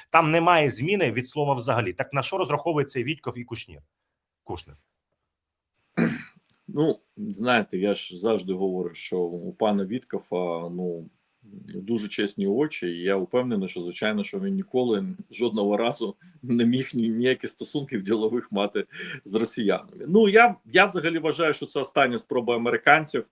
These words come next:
Speaker 2: а, врятувати Росію. Остання. А, тому що сама політика Трампа, яку він веде,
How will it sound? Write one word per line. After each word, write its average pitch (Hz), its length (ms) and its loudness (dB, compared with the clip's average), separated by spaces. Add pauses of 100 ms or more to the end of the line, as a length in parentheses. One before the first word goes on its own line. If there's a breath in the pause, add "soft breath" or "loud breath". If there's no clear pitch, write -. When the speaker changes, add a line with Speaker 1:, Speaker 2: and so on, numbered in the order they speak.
(420 soft breath)
Speaker 2:
а, 110 160 4
врятувати 117 720 4
Росію. 95 520 -2
Остання. 101 520 0 (840 soft breath)
А, 104 180 -4
тому 156 300 0
що 143 280 2
сама 160 360 4
політика 147 580 2
Трампа, 143 600 6 (440)
яку 120 340 2
він 113 160 2
веде, 113 500 6